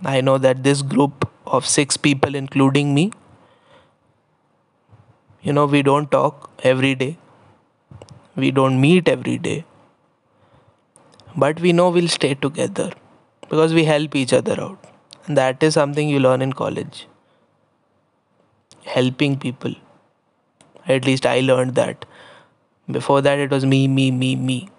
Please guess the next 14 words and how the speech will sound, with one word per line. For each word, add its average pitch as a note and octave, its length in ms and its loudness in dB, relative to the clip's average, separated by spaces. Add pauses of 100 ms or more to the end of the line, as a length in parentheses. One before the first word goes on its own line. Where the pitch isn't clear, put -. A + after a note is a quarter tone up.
(720)
People D3 300 -2
should C3+ 240 0
help C3 280 -2
me. C#3 380 0 (540)
People C3+ 300 0
should C3 240 -4
be C3+ 100 -2
good C3+ 360 -2
to C3 100 -2
me. D3 340 0 (1900)
And B2+ 480 -4
I C3+ 180 -2
did C3 200 -2
not E3+ 320 0